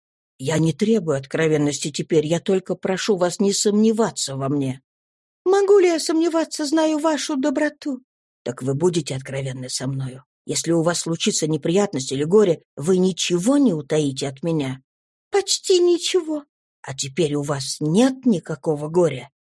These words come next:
Она покачала головой, но по-прежнему была бледна.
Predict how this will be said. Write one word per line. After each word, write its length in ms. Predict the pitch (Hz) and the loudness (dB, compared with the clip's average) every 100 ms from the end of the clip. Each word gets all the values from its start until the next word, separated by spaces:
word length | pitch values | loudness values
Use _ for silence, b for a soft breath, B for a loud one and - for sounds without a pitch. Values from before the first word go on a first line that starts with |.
| _ _ _ | _ _ _
Она 260 | 247 285 359 | 2 4 2
покачала 520 | 247 247 240 277 277 | -2 -2 -2 0 0
головой, 560 | 262 262 220 170 165 - | 2 2 0 -2 -6 -6
но 240 | - 190 220 | 0 2 2
по-прежнему 840 | 220 208 - 247 285 269 277 262 | 0 -4 0 2 2 0 2 2
была 360 | 214 185 175 196 | 2 0 0 0
бледна. 540 | 202 214 202 220 240 | 0 0 0 0 0